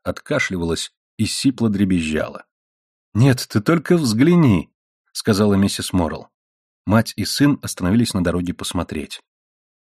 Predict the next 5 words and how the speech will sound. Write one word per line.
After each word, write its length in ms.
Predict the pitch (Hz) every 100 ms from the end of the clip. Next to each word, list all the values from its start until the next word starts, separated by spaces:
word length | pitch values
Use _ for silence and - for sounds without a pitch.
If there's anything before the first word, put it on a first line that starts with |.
| -
Вдоль 240 | 90 131
гребня 460 | 127 104 170 143 131
большого 540 | 104 98 - 143 131
угольного 540 | 120 120 107 90 85 78
отвала 640 | - 82 123 135 131